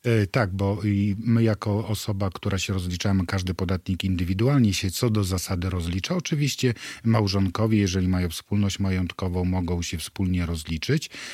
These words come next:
e, i wówczas do tego zeznania wypełniamy dane swoje i dołączamy pracow-, e, swojego współmałżonka i do, e, i ten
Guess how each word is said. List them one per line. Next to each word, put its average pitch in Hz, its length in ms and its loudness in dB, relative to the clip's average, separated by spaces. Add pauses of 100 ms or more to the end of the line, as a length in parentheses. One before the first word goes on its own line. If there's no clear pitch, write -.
(200)
e, 110 260 2
i 127 240 4
wówczas 107 580 0
do 110 140 2
tego 101 360 0
zeznania 90 600 0
wypełniamy 98 800 0
dane 90 300 0
swoje 131 440 0
i 113 220 -2
dołączamy 90 560 -2
pracow-, 87 520 -6
e, 104 100 0
swojego 92 440 0 (100)
współmałżonka 90 1080 0 (320)
i 170 120 2
do, 139 200 2
e, 127 40 0 (260)
i 127 160 -2
ten 104 200 0